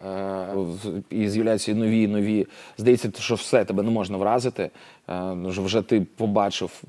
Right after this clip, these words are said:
як то кажуть, ну, типа, дно, е, того, на що спроможна люди-, людина, чоловік. Е, ем, і потім з'являється щось таке, що тебе просто в-, в-,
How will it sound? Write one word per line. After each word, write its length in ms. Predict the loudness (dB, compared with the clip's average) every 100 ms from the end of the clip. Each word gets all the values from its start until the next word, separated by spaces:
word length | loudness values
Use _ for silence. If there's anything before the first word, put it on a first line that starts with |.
| -10
як 160 | -8
то 120 | -10 -12
кажуть, 240 | -12 -8
ну, 100 | -8
типа, 180 | -6 -6
дно, 420 | -2 2 2 2 -2 -16 -20 _
е, 420 | -4 -2 -2 -4 -8 -14 _
того, 200 | -6 -2
на 120 | -2
що 140 | -2 -4
спроможна 460 | -2 -2 -2 -2
люди-, 380 | -2 0 0 0 0 -2 0 0
людина, 360 | 0 0 -2
чоловік. 560 | -2 0 2 0 -2 -8 _ -20 -20 -20 _
Е, 520 | -6 -2 -2 -2 -4 -8 -18 -20 -20 -20 -20 -20 -20 -20 _ _ _ _ -2
ем, 560 | 2 2 2 -2 -4 -4
і 80 | -4
потім 280 | 2 4 4
з'являється 420 | 4 4 2 -2
щось 160 | -4 -4
таке, 240 | -2 -2
що 140 | -2 -4
тебе 160 | -6
просто 280 | -4 -6 -8
в-, 440 | -14 -16 -18 -12
в-, 200 | -8 -8